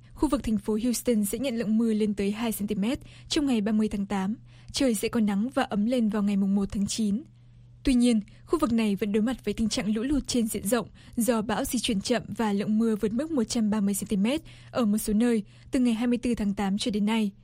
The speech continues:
Thành phố Beaumont ở phía đông Houston, bang Texas, hôm thứ Tư ba mươi tháng tám phải hứng chịu cơn mưa nặng nhất khi tâm bão Harvey đi ngang qua bang Louisiana.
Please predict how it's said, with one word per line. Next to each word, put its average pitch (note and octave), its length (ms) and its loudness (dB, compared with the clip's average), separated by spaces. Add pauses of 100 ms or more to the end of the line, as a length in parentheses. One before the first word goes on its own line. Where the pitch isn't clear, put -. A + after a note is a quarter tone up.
(560)
Thành B3+ 140 0
phố A3+ 220 0
Beaumont A3+ 520 2 (200)
ở A#3 160 -2
phía A3 160 -4
đông A3+ 180 2
Houston, G#3+ 500 2
bang G#3 200 0
Texas, C#4 440 -2 (300)
hôm C4+ 240 0
thứ A#3 100 -2
Tư A#3+ 220 -2
ba A3+ 100 0
mươi G#3+ 160 2
tháng G3+ 160 -4
tám G#3 340 -2 (260)
phải B3 200 0
hứng A3 180 0
chịu - 240 -2
cơn G#3+ 180 2
mưa G#3+ 120 4
nặng G3+ 240 0
nhất C4+ 160 0 (300)
khi D#4+ 120 -2
tâm C#4 160 0
bão B3 160 0
Harvey B3 400 0
đi A3 140 0
ngang G#3+ 280 0
qua G#3 160 0
bang G#3 320 0
Louisiana. G3+ 680 0